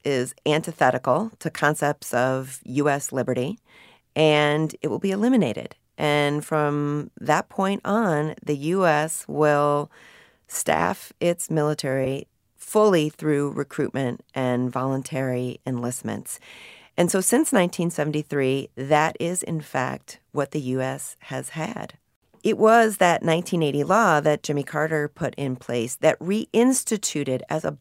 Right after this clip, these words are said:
backup, as a sort of safeguard, the selective service in a sort of just-in-case mode. But at the same time, that has never been activated.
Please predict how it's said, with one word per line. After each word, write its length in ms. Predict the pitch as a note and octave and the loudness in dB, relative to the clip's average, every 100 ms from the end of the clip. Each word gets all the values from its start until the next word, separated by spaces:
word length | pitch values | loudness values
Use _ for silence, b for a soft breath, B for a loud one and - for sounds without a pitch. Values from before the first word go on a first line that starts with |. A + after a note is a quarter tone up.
| - | -8
backup, 580 | D#3+ D#3+ - - - - - _ | -6 -4 -4 -6 -6 -14 -20 _
as 140 | D3+ D3+ | -8 -6
a 60 | |
sort 180 | - D3 | -4 -4
of 160 | C3+ - | -4 -8
safeguard, 840 | - - F3 F3+ - A#2 F2+ D2 - B B B B B - | -8 -4 -4 -6 -4 -2 -2 -4 -12 B B B B B 2
the 300 | D#3+ C#3+ C#3 | 4 4 2
selective 500 | - D3 C3+ C#3 - | 0 0 -2 -6 -8
service 640 | C3+ B2 G2+ E2 - - - _ | -4 -4 -4 -8 -10 -12 -18 _
in 160 | - C#3 | -4 -4
a 40 | |
sort 200 | C#3 D3 | -2 -2
of 240 | C3 - A#2 | -4 -6 -2
just-in-case 1200 | F3 D#3 - - D3 C#3 C3+ - B2+ A#2+ - - | 2 2 0 -8 -4 -4 -4 -6 -6 -6 -10 -10
mode. 440 | B2+ B2 - - - b b b b b b b b b | -6 -6 -6 -14 -18 b b b b b b b b b
But 240 | G#3 B3 | 4 4
at 120 | B3 | 4
the 80 | B3+ | 0
same 340 | - C4 C4+ C4+ | 0 2 2 0
time, 380 | - C#4 A3+ | 0 2 4
that 120 | G3+ G#3 | 4 2
has 200 | G#3 F#3+ | 0 0
never 360 | F#3+ F3+ F#3 | 2 2 0
been 280 | F3 E3 D#3+ | 0 0 -2
activated. 760 | - C#3 - C3+ B2 - - | -6 -8 -8 -8 -6 -8 -12